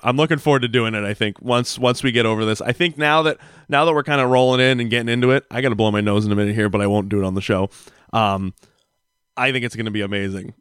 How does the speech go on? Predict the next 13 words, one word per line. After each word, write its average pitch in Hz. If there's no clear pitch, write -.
<laughs> -
I -
really, 160
really 131
do. 117
Gotta 131
put 139
some 117
food 120
in 110
my 110
belly 101
too. 101